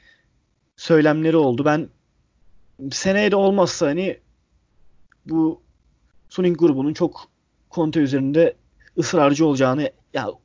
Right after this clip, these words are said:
iyi oynar, Juventus domine eder, şampiyon olur. Öyle bir durumda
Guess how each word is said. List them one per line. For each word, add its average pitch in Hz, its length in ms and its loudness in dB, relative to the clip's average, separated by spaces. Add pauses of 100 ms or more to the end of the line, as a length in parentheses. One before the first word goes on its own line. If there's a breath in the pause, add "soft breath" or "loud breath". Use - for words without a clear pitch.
(720)
iyi 233 160 4
oynar, 208 340 2
Juventus 208 560 -10
domine 208 300 -4
eder, 175 240 0
şampiyon 185 420 -6
olur. 160 200 -2
Öyle 175 160 0
bir 160 80 -6
durumda 175 480 -6